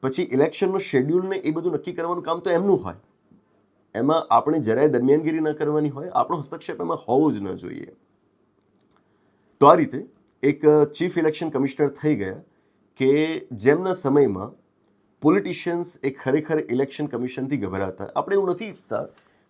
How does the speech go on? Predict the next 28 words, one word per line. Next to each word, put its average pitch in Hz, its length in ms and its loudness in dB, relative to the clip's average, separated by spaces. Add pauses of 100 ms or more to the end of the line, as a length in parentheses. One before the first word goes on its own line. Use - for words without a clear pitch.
કે 165 260 -2
કોઈ 180 340 -2
વ્યવસ્થા 165 420 0
એવી 147 180 4
હોય 139 240 2
કે 151 140 -6
જેમાં 143 520 0 (600)
વ્યવસ્થાનો 165 540 2
એક 165 300 -2
હિસ્સો 151 260 -4
એ 156 40 -2
બીજા 135 240 0
હિસ્સાથી 131 480 -6
ગભરાતો 107 460 0
હોય. 101 320 2 (640)
પણ 170 160 2
જ્યારે 165 180 2
આપણે 151 160 2
જાણીએ 120 360 0
છીએ 120 180 -10
કે 117 100 -6
રાજકારણમાં 139 540 -2
આટલું 127 240 -8
વ્યાપક 107 400 -2
અપરાધીકરણ 135 640 -2
થઈ 160 220 -6
ગયું 92 240 -4
છે, 117 160 -12